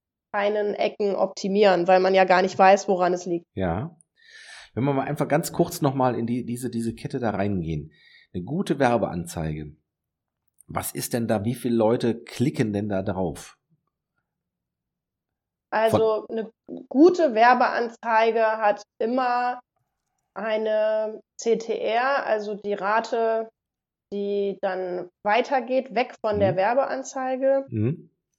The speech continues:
Speaker 1: Die haben eine C T R von über zwei Prozent.
Speaker 2: Das heißt, ich schicke hundert Leute quasi, zeig die Werbeanzeige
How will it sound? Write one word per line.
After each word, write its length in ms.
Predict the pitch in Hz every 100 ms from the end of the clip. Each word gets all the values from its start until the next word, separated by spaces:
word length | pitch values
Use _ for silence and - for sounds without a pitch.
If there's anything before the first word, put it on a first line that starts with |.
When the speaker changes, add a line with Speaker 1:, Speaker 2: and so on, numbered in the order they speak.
| -
Speaker 1:
Die 120 | 208
haben 360 | 190 208 214 220
eine 340 | 208 208 208 -
C 200 | - 208
T 160 | 208 202
R 340 | 185 196 202 - - -
von 440 | 190 185 185 180 -
über 300 | 208 202 202
zwei 240 | - 180
Prozent. 580 | 180 175 - 175 170 160 _ _ _ _ _ - _ _ _ _ _ _
Speaker 2:
Das 200 | - -
heißt, 360 | 135 151 170 -
ich 120 | 101
schicke 300 | - 117 -
hundert 500 | 156 190 170 - - - _
Leute 360 | 104 107 143 -
quasi, 380 | - 107 104 101
zeig 300 | 110 123 -
die 120 | 92
Werbeanzeige 1200 | 117 135 110 127 120 101 - - 110 110 113